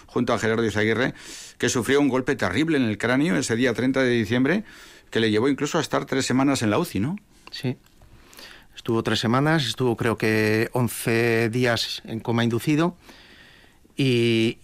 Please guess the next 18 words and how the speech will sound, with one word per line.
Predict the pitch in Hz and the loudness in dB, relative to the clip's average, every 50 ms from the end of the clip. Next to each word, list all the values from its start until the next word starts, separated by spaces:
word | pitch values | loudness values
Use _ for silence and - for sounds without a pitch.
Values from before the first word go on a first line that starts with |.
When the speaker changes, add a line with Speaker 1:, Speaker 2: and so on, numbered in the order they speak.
| - - | -10 -4
Speaker 2:
y | 117 117 | -2 0
bueno, | 113 131 127 123 131 - - - _ _ _ - | 0 2 2 2 0 -2 -6 -10 _ _ _ -6
y | - 110 107 107 107 | -2 0 0 2 0
a | 107 | 0
raíz | 104 113 113 120 123 117 | 0 0 0 0 2 2
de | 127 123 | 2 2
ahí | 127 131 135 135 131 131 123 117 117 110 110 - - _ _ - - _ - - - - _ | 2 2 2 2 2 2 2 2 2 0 -2 -6 -12 _ _ -20 -20 _ -20 -20 -20 -10 _
vieron | 117 120 123 123 131 120 | 0 0 2 2 2 0
que | - 127 117 117 117 117 113 117 113 113 113 - - _ _ - - _ _ _ _ _ _ _ _ | 0 0 2 2 4 4 4 2 2 0 0 -4 -8 _ _ -20 -20 _ _ _ _ _ _ _ _
secuelas | - - - 131 - - 143 135 135 127 131 | -8 -4 -4 -2 0 0 2 2 2 2 0
motrices | 131 123 - - 143 127 - 135 123 113 - - | 0 -2 -2 -2 -2 -2 0 -2 -2 -2 -4 -6
parecía | - - 113 104 101 - 120 113 | -8 -6 -4 -4 -2 -2 -2 -2
que | 104 120 | 0 0
no | 120 | 0
le | 120 123 | 0 2
iban | 120 120 120 | 2 2 0
a | 113 | 0
quedar. | - 123 120 139 160 180 - | 0 0 0 0 0 -2 -6